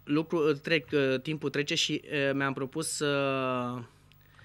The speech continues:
să mai vorbim și de alte subiecte, uh, în această seară. Printre, uh, printre acestea,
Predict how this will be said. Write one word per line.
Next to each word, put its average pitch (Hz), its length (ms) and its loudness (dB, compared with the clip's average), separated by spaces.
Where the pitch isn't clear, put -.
să - 140 -4
mai 139 140 4
vorbim 135 300 0
și - 140 -2
de 147 80 2
alte 139 240 2
subiecte, 139 1040 -2
uh, 113 800 -8
în 135 120 -4
această 135 380 -2
seară. 156 420 2
Printre, 170 1300 4
uh, 127 800 -8
printre 160 340 -4
acestea, 165 680 0